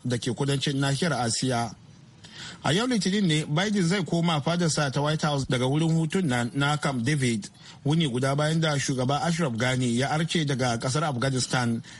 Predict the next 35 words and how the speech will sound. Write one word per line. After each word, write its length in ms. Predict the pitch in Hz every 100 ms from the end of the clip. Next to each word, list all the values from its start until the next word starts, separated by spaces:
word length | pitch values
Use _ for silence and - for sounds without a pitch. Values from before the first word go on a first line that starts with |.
| -
yayin 340 | 123 120 139
da 180 | 147 135
mayakan 400 | 131 147 127 127
Taliban 360 | 127 165 147 131
suka 240 | 123 156
isa 180 | 113 127
birnin 320 | 117 123 135
Kabul. 560 | 147 123 110 117 107 113 - - - - - -
A 100 | 127
ƙarshe, 480 | 135 127 160 151 - - - -
babban 280 | 143 151 208
sakataren 420 | 233 226 233 240
Majalisar 440 | 208 170 170 196 185
Ɗinkin 360 | 190 196 190
Duniya 360 | 170 185 185 165
Antonio 400 | 147 190 196 160
Guterres 580 | 143 - 135 127 113 - - - -
ya 160 | 123 147
faɗa 320 | 151 147 147
a 40 | 143
yau 140 | 156
Litinin 380 | 151 139 143 143
cewa 400 | - 151 123 123 123
duniya 440 | 131 180 208 175
tana 240 | 208 208 160
kallon 380 | 185 190 196
abubuwa 420 | 185 185 196 220 196
da 80 | 151
suke 260 | - 202
faruwa 320 | 165 143 151 196
a 40 | 156
cikin 260 | - 160
'yan 140 | 156 147
kwanakin 420 | 165 123 101 131
nan, 300 | 131 120 107